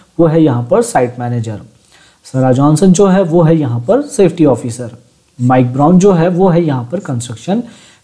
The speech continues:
इंजीनियर। तो यहाँ पर जो है ये तीन लोगों की हेल्प से जो है यहाँ पर इसका जो है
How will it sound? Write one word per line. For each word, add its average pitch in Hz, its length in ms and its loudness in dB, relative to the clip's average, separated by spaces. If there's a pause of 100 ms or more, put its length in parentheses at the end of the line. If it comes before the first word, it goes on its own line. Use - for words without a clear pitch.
इंजीनियर। 139 540 2 (240)
तो 185 60 4
यहाँ 180 240 4
पर 196 140 -2
जो 190 140 0
है 190 120 4
ये 202 120 2
तीन 196 240 -2
लोगों 180 280 2
की 196 280 0
हेल्प 165 440 2
से 190 160 0
जो 185 120 2
है 180 160 2
यहाँ 160 200 0
पर 165 160 0
इसका 160 340 2
जो 147 140 -4
है 185 260 0